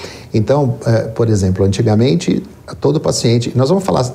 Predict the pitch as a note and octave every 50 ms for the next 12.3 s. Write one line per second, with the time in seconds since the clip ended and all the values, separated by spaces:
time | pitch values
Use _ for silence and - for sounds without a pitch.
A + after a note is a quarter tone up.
0 | - - - - A#2 A2+ A2 A#2+ A2+ A2 - G#2+ A#2 A#2 A#2 - - A2+ A2+ A2+
1 | A2 - - - G#2 G#2+ - B2 A#2+ - - - - A2 - - - E2+ - -
2 | G2 G#2+ G#2 - A2 G#2+ G#2 - - G2+ G2+ G2+ - A2+ G#2+ A2+ A#2+ - C#3 D3
3 | C#3 - - C3+ - C3+ C#3 C3 B2 - A#2+ A#2+ B2 A2+ - - A#2+ A2+ A2+ A2
4 | A2 G#2+ - G#2 G#2 - A#2 A2 A#2+ C#3 - - - - - - - - - -
5 | - - - A2+ A#2+ A2+ - - A2+ A2 B2 A#2+ A#2+ A#2+ G#2+ A#2 B2 C3 B2 A#2+
6 | A2 A2+ B2 B2 B2 A#2+ A#2 A2 - - A#2+ A#2 A#2 A#2+ - A2 G#2 - - A2+
7 | G#2+ G#2+ G#2 G#2+ G2+ G#2 G#2 - - A#2 A2 A2 A2 G#2+ G#2+ A2 G#2 G#2+ A2 A2+
8 | G#2 G#2+ G#2+ G#2 G#2+ G#2+ G#2+ - C3 A#2+ - - - - - - - - - -
9 | - - - G#2+ B2 D#3+ E3 - F#3+ F3 C3+ A#2 A#2 B2 D3 D#3+ D3 C3 A#2+ -
10 | G2 G#2 - - G#2+ A2 G#2+ G#2 G#2+ - - - G2+ G2 G2+ G2+ - G#2 F#2 -
11 | F2+ - - G2+ G2 F#2+ G#2 G#2+ F#2+ F#2+ G2+ G2 F#2+ F#2 F2 F2 E2+ E2+ - B2+
12 | B2 - - - - -